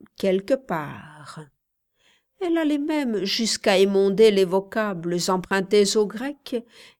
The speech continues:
et demandait un clitère quand elle éprouvait des troubles abdominaux.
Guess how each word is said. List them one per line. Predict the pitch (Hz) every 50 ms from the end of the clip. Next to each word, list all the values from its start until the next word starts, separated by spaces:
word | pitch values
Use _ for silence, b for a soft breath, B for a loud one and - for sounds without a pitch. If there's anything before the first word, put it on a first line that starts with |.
| B -
et | - 311 302 302 311
demandait | 233 233 339 320 269 277 269 262 233 285 294 277 - -
un | 220 214
clitère | 226 - - - 233 247 247 247 - - 180 180 170 185 214 226 240 262 - 269 269 - b b b b b b -
quand | - 381 330 302 -
elle | 277 240 220
éprouvait | 214 214 - - 208 202 185 165 190 185 185
des | 160 185 180 180
troubles | - - - 185 180 170 156 175 180 190 180 -
abdominaux. | 208 190 180 165 160 180 220 233 247 277 269 240 202 175 156 139 139 -